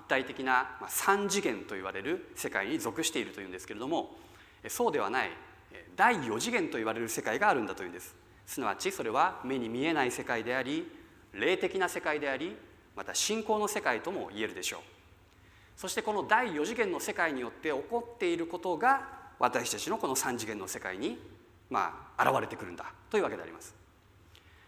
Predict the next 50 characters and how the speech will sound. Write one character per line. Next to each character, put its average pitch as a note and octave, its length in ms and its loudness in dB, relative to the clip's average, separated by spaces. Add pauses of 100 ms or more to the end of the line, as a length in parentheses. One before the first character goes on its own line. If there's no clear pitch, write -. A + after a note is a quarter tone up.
(140)
そ - 160 -2
こ A3 100 2
で、 F#3+ 380 4
ま A#2+ 100 2
あ、 G#2 40 0
こ - 100 -4
の F#3 100 4
四 C3+ 220 4
次 A#3 100 2
元 F#3 220 4
の G2+ 80 -4
世 B2 140 -4
界 G2 200 -2 (420)
に D3 280 0
生 B2+ 60 -6
き F#3 160 4
る、 A#2+ 80 0 (560)
そ - 160 -2
の G#3 80 0
た G#3 100 2
め G3+ 100 2
に C#3 440 0
四 D3+ 160 2 (180)
つ - 140 2
の A#3+ 100 4
で G#2 100 -2
す - 100 -8
ね、 G2 200 -2
大 F3 180 2
切 F3 220 -6
な、 D#3 400 4
ま G#2 60 -2
あ、 G2+ 40 -6
原 C#3+ 200 4
則 C#3 240 0
が B2 80 6
あ A#2 40 4
る G#2 60 -2
ん F#2+ 60 -6
だ F2+ 60 -10
と - 100 -10
い F#2 40 -8
う - 20 -8
ん F2 40 -12
で E2+ 60 -10
す。 D#3+ 200 -2 (720)
そ - 140 -6
れ A#2+ 80 -2
は D#3 260 4 (380)
考 - 180 4